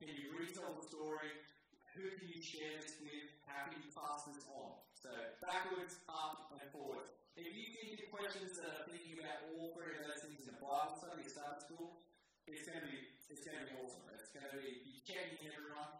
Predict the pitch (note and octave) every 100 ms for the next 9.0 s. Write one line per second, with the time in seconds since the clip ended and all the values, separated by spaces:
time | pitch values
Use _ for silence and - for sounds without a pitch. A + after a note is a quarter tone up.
0 | - F3+ F#3+ G3 G3 F#3 F#3 E3+ E3+ E3+
1 | E3+ C#3+ C#3+ C#3+ C#3+ C#3+ C3+ C3+ C3 D#3
2 | D3+ D#3 D3+ D3+ C3 B2+ C#3 C#3+ C#3 -
3 | - C#3+ E3 F#3+ F#3+ - E3 D#3 C#3+ D3
4 | D3+ D3+ C#3 C3 C3 B2 A#2 A#2+ C3 C3
5 | B2 B2+ B2 C#3 C#3 C#3 C#3+ C#3 - -
6 | F3 E3+ D#3 D#3+ - F3 F#3 F3+ E3+ C#3
7 | C#3+ C3+ C#3 C#3 B2 A2+ C#3+ D#3+ F3+ A#3+
8 | A#3 A3 G3 F3 D3+ D3 C#3+ B2+ A#2 G#2+